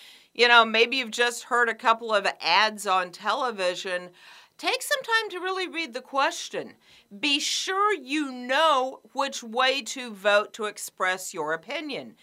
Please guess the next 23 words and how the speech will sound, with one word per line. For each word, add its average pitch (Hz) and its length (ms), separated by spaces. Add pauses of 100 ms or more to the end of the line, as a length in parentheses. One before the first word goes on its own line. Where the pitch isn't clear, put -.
(200)
So - 140
you 349 80
may 392 200
actually 349 300
be 254 160
in 214 240
favor 294 540
of 202 100
something, 185 680 (340)
but 247 180
to 262 140
be 302 140
in 262 100
favor 254 520
of 185 100
it, - 60
you 220 80
wind 226 300
up 226 120
having 202 340
to 196 100
vote 175 320
no 156 540